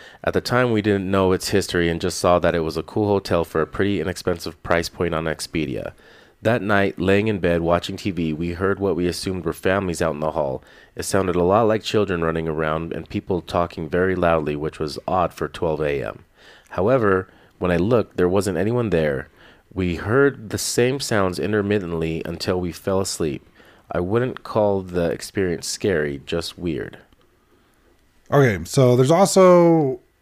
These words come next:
Speaker 2: an infamous, uh, story about a mother and her son who stayed at the hotel. Uh, the boy's mother was in the bedroom and her son was in the bathroom playing and talking to himself. Uh, her son then came out of the bathroom crying,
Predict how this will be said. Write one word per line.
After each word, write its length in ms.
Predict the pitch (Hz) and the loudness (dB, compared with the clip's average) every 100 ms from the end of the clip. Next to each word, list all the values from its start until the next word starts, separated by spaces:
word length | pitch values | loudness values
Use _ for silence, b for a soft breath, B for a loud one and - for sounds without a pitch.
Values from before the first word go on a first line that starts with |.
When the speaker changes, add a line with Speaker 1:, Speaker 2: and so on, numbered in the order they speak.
| _ | _
Speaker 2:
an 160 | - 143 | 2 4
infamous, 480 | 147 143 139 120 - _ - | 4 4 4 2 -2 _ -8
uh, 220 | 127 113 110 | -2 0 0
story 480 | - 131 127 131 | 2 4 6 6
about 260 | 127 107 110 | 6 4 2
a 40 | 101 | 4
mother 400 | 120 147 151 156 | 4 6 6 4
and 160 | 135 104 | 2 0
her 100 | 107 | -2
son 260 | - 127 | 0 2
who 80 | 127 | 2
stayed 320 | 120 - 131 | 2 2 2
at 80 | 131 | 2
the 80 | 123 | 2
hotel. 500 | 120 131 127 123 123 b b b b b - | 0 2 2 2 0 b b b b b 0
Uh, 80 | 117 | 2
the 80 | |
boy's 240 | 113 139 117 | 6 6 8
mother 400 | 120 120 123 123 | 6 6 6 4
was 160 | 110 | 4
in 80 | 104 | 2
the 60 | 101 | 2
bedroom 480 | 92 120 127 123 117 | 2 2 2 2 2
and 100 | 101 | 0
her 80 | |
son 280 | 98 - 113 | 0 0 2
was 100 | 101 | 2
in 80 | 101 | 0
the 60 | 90 | -2
bathroom 560 | 82 101 - 117 113 | -2 -2 0 0 0
playing 400 | 110 - 113 123 | -2 -2 0 0
and 120 | 113 | 0
talking 420 | 92 104 104 - 95 | -4 -2 -4 -4 -6
to 120 | - | -6
himself. 580 | 85 - 98 82 - - b b b b b b - | -6 -6 -6 -8 -10 -20 b b b b b b -4
Uh, 60 | |
her 140 | 101 110 | 0 2
son 400 | - 139 135 104 | 4 4 4 2
then 240 | 120 147 | 2 2
came 260 | - 156 147 | 2 2 2
out 160 | 117 | 2
of 60 | 131 | 4
the 80 | 117 | 4
bathroom 420 | 110 110 117 98 | 4 2 2 -2
crying, 580 | - 175 165 127 113 | -2 0 2 2 2